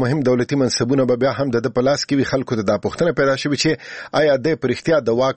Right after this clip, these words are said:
پرېښودونکی دی؟ ځینې وایي چې نظربایف ظاهراً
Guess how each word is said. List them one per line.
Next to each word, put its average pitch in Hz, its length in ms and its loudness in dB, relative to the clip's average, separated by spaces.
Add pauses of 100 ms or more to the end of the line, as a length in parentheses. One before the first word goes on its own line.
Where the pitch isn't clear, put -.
(100)
پرېښودونکی 123 640 -2
دی؟ 139 100 0 (540)
ځینې 180 220 2
وایي 113 160 2
چې - 200 -6
نظربایف 131 540 0
ظاهراً 131 280 0